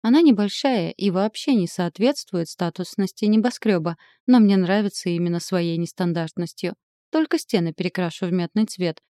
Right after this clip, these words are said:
чтобы подходило мальчикам и девочке. Ну вот так я чувствую. Будут мальчишки, похожие друг на друга, как две капли воды, горластые и хулиганистые,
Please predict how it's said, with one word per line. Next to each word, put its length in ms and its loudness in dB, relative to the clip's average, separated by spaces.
чтобы 320 -4
подходило 540 -2
мальчикам 580 -2
и 40 2
девочке. 520 -2
Ну 100 6
вот 160 2
так 200 -6
я 120 4
чувствую. 520 -6
Будут 320 4
мальчишки, 600 0
похожие 520 -2
друг 240 -6
на 140 -2
друга, 340 0
как 220 -6
две 160 -4
капли 320 -6
воды, 380 -2
горластые 720 0
и 40 -6
хулиганистые, 920 -2